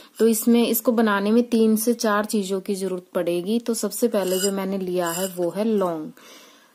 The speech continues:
तो जो हमारा hair serum जो base बनेगा इसका, वो long के पानी से ही बनेगा।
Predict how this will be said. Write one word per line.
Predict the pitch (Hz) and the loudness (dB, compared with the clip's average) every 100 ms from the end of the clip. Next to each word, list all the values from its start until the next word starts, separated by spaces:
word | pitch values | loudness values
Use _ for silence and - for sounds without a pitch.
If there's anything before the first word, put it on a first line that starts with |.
| _ _ | _ _
तो | - 220 | 0 4
जो | 202 247 | 6 6
हमारा | 247 185 185 220 | 6 4 4 4
hair | 214 208 220 | 4 4 2
serum | 220 214 208 214 | 0 0 4 4
जो | 214 | 4
base | 214 175 175 214 247 254 - - | 0 0 4 6 6 4 -2 -4
बनेगा | 214 214 202 202 190 202 | -2 0 0 0 0 0
इसका, | 185 - - 196 | -2 -6 -2 0
वो | 208 196 226 | 0 2 2
long | 214 202 196 196 | 4 2 0 -2
के | 180 202 | -2 -4
पानी | 190 160 165 170 | -4 -6 -6 -8
से | - | -6
ही | 185 180 214 | -6 -2 -2
बनेगा। | 180 156 147 143 143 143 | -2 -4 -6 -8 -8 -12